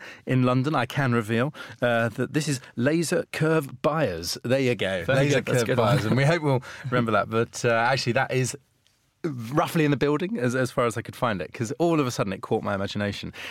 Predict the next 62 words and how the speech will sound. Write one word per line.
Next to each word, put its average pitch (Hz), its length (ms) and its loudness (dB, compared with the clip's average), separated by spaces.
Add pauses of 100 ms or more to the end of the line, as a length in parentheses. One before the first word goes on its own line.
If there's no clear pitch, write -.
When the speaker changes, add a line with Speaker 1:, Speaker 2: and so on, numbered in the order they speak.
(160)
Speaker 1:
So 143 100 -2
let's 220 200 2 (420)
zoom 147 320 2
into 117 540 0
some 151 260 0
of 127 140 0
the 123 80 -2
problems 101 640 -6
that 107 100 -10
this 101 380 -8 (120)
solves, 101 640 -2
because, 107 540 -2
and, 107 360 -2
uh, 98 120 -4
you 104 100 -6
know, 98 80 -2
at 110 140 0
one 110 160 0
extreme, 95 480 -6 (320)
you 98 100 -4
know, 87 200 -4 (160)
my 95 120 -4
pizza 95 320 -6
delivery's 87 540 -6
got 85 240 -4 (260)
lost. 139 580 0 (220)
But 131 160 -4
ta-, 190 200 -2
take 190 200 -6
us 135 80 -8
to - 120 -10
another 101 260 -2
extreme. - 540 -8
Where 123 120 -2
does 117 100 -8
it, 117 100 -8
where 139 100 -4
does 117 100 -8
it 107 120 -10
get, - 340 -6
um, 98 360 -6
where's 123 180 0
it - 80 -4
a 107 60 0
real 104 160 0
breakthrough? 92 420 -6
Where 104 80 -2
does 113 60 -4
it - 60 -6
make 98 140 -4
a 90 40 -8
difference? - 580 -12
Speaker 2:
On 123 440 -2
the 123 80 -2
one 139 180 2
side, 131 260 0
we 120 100 0
work 120 280 -2
just - 200 -6
with 107 260 -6
end 123 140 0
consumers, 131 540 0